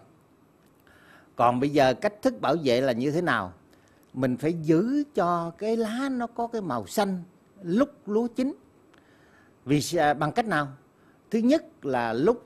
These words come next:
tượng khối sơ khởi, tức là lúa có tim đèn đó, mình bón phân đạm. Bón phân đạm,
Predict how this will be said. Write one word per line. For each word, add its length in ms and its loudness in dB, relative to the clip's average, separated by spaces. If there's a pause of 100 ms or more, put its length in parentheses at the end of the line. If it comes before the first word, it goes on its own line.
tượng 220 2
khối 200 0
sơ 180 0
khởi, 280 -2
tức 200 -6
là 300 -2
lúa 180 0
có 160 0
tim 220 -2
đèn 260 0
đó, 100 -6
mình 280 -4
bón 200 0 (100)
phân 200 -4
đạm. 240 0 (840)
Bón 220 2
phân 280 0
đạm, 420 0